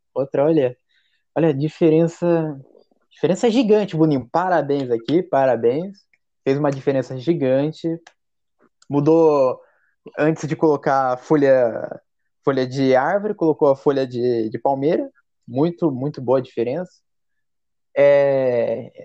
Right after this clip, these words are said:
eu gostei dessa primeira prova, dessa primeira prova, tipo, foi, foi ligada, foi, foi, essa, essa prova não f-, tipo, foi de força, porém,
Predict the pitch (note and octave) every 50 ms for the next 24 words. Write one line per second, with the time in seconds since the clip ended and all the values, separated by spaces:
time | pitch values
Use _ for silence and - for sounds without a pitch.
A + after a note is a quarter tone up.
0 | _ _ _ _ _ _ _ _ _ _ - C3+ C#3 C#3 C#3+ C#3+ C#3+ C#3+ C#3+ C#3+
1 | C#3+ C#3+ C#3 C#3 D3+ F3 F3+ A#3 A3+ - - F#3 F#3 A#3 G#3 F#3+ - D#3 - C#3
2 | C3+ C#3 C#3 C3 B2+ - D3 F#3 F#3 D3 C3+ B2+ C#3 C3 - C3 C3 B2+ B2 A#2+
3 | - B2+ C3 B2 B2 A#2+ _ - - A#2 _ - C3 B2+ B2 A#2+ A2 G2+ A#2+ B2+
4 | B2+ _ _ _ _ _ _ _ _ _ _ _ - C#3 C#3 C3+ C3+ B2+ B2+ B2+
5 | C#3 D#3+ D3 C3+ - A#2+ A#2+ C3 D#3 D#3+ C#3+ C3+ - _ - A#2+ A#2+ C3 D#3+ F3
6 | D#3 B2+ - _ _ _ _ _ _ _ _ _ _ - A3 A#3 A#3+ A#3 A3 G#3
7 | F#3+ - - _ - _ _ _ _ - - G#3 - B3+ B3 G#3+ F#3+ E3+ E3 -
8 | - - G3+ F#3+ - _ - C#3+ C#3+ E3+ F3+ D#3 C3 B2 A2+ A#2+ B2+ - _ _
9 | - - E3+ G#3 G#3+ G3 _ - - D#3 _ _ _ _ _ _ _ _ _ -
10 | - E3+ D3+ - A#2 G#2+ G#2+ - _ _ _ _ _ - - F#3 A3 G#3 F#3 -
11 | - C3 B2 A2 B2 C3 C3 - - A3+ B3+ A#3 _ _ _ _ _ _ _ -
12 | F#3+ G3 F#3 D#3+ D#3+ F3 G3+ A#3 A3+ D#3+ A#2+ -